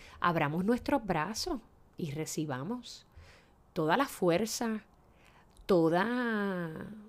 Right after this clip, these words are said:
toda la gracia, ¿verdad?, de las personas, eh, que con compasión nos quieren ayudar. Y ayer yo recibí un man-, un masaje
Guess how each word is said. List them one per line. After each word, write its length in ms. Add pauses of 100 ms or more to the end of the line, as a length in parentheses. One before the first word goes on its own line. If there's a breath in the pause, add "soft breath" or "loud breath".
(360)
toda 420
la 160
gracia, 640
¿verdad?, 420
de 100
las 120
personas, 880
eh, 120 (640 soft breath)
que 180
con 200
compasión 760
nos 140
quieren 340
ayudar. 460 (1000 loud breath)
Y 640 (960)
ayer 300
yo 100
recibí 480
un 160
man-, 240 (160)
un 160
masaje 720